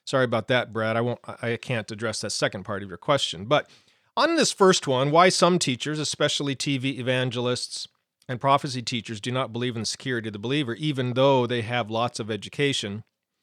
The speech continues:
Look, education, first of all, is no evidence or no proof,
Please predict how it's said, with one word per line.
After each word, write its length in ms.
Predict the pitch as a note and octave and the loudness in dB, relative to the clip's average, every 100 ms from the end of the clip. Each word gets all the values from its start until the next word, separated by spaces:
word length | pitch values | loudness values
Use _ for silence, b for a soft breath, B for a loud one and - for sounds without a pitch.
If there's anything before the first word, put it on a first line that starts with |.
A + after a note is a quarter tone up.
| _ _ - | _ _ 2
Look, 120 | F3+ | 6
education, 500 | B3+ A3 A3+ A#3 F#3 | 6 8 8 8 4
first 240 | F#3+ F#3+ | 4 2
of 100 | D3+ | 4
all, 200 | C3+ C3+ | 6 6
is 440 | C#3 C#3 C3+ B2 - | 6 4 2 0 -6
no 220 | C3+ C#3+ C#3+ | -2 2 2
evidence 500 | C#3+ C3+ C#3 D#3 B2+ | 2 0 0 0 -2
or 60 | |
no 180 | B2 C3+ | 0 -2
proof, 420 | A#2+ C#3+ E3 - | -2 -2 -2 -4